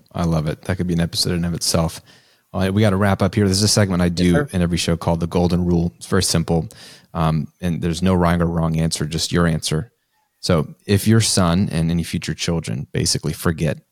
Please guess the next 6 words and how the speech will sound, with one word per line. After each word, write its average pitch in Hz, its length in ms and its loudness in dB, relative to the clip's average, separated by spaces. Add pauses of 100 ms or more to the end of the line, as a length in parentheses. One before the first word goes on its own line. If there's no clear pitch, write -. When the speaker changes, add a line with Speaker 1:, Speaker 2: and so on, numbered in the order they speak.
(120)
Speaker 1:
everything 95 800 0 (480)
you 85 160 -4
teach - 360 -2
him, - 260 -4 (260)
teach - 260 -2
them, - 340 -4